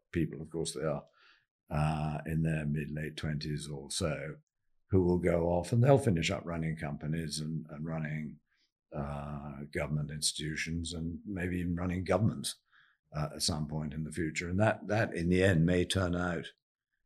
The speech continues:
in addition to the research that I've been talking about, that may turn out to be the biggest, uh, effect on the world, going back to our leaving it a slightly better place if we can.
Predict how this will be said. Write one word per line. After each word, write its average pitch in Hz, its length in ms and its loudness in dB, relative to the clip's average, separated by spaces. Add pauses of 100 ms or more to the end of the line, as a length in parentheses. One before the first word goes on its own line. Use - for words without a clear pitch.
(120)
in 87 140 10
addition 82 340 6
to 73 80 0
the 85 100 0
research 95 440 6
that 71 100 -10
I've 76 140 -8
been 73 120 -4
talking 80 400 -8
about, 76 200 -6
that 95 180 -4
may 90 160 0
turn 80 240 -4
out 82 200 -4
to 78 80 -12
be 82 140 -4
the 76 120 -8
biggest, 76 520 -6 (800)
uh, 76 600 -4 (100)
effect - 540 0 (960)
on 71 500 0
the - 100 -4
world, 76 540 -2 (180)
going 76 240 -2
back 73 260 -4
to 71 140 -8
our 73 300 -6
leaving 73 340 -4
it 65 80 -12
a - 40 -8
slightly 71 340 -4
better - 240 -12
place 71 300 -8
if - 120 -14
we 73 100 -4
can. 78 320 -6